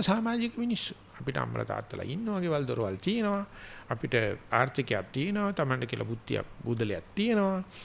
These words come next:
අපිට දේශපාලනය තියෙනවා. අපි අර, අරයට මෙයට ලොක්කා, අරයට මෙයට සොක්කා.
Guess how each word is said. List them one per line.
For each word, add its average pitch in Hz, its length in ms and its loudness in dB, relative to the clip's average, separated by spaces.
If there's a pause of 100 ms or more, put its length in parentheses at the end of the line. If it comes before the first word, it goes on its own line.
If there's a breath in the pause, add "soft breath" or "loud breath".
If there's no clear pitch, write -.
(120 loud breath)
අපිට 131 240 2
දේශපාලනය 123 640 4
තියෙනවා. 202 460 4
අපි 160 220 2
අර, 123 120 4 (160)
අරයට 123 360 2
මෙයට 104 260 -2
ලොක්කා, 143 340 2
අරයට 135 260 2
මෙයට 120 220 0
සොක්කා. 147 420 -2